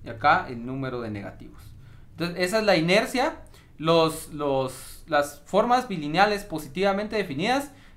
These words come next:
tienen una inercia n, cero, y las negativamente definidas tienen cero, n.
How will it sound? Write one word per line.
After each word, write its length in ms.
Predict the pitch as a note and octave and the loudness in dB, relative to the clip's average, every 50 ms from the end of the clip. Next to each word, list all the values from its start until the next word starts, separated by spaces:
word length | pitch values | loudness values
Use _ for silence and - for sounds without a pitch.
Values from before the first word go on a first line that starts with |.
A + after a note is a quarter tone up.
| - - | -10 -4
tienen 280 | E3 E3+ F3+ F#3 F#3 F#3+ | -2 0 0 0 0 0
una 180 | F#3+ F#3 F3 | 0 2 0
inercia 580 | D#3+ D#3+ E3 F3 F#3 F3+ - F#3+ E3+ D3 - - - | 2 2 2 2 2 0 2 2 2 2 2 2 2
n, 500 | G#3 A3 G3+ F#3 F3+ F3+ F3+ F3+ - - - - - - - - E3 D#3 D3 C3+ C3+ | 2 2 2 2 0 0 -2 -6 -12 -20 -20 -20 -20 -10 -4 -2 0 0 0 0 0
cero, 420 | - B3+ C4+ G#3 A3+ B3 - - - - - - - - | 0 2 2 2 2 0 -2 -6 -16 -20 -20 -20 -16 -8
y 100 | - C#3+ | -6 -2
las 220 | D3 D3+ C#3 C3+ C#3 | 2 4 4 4 4
negativamente 640 | C#3+ C3+ B2+ - - F3 F3 E3+ E3+ E3+ E3+ E3+ F3+ | 2 0 0 0 0 2 2 4 4 2 0 0 -2
definidas 480 | E3 D#3+ E3 D3 C#3 D#3+ F#3+ A3 G#3+ | -2 -2 -4 -4 0 2 2 2 2
tienen 240 | - E3+ D3 C#3+ C3+ | 0 -4 -4 -4 -6
cero, 380 | C#3 - D#3 D3 C#3+ C#3+ C#3+ - | -4 -2 0 0 2 0 0 -2
n. 540 | B2+ A#2+ B2 C3+ F3 A3 G3 C#3 G#2+ G2+ | -6 -2 0 2 2 2 2 0 -2 -6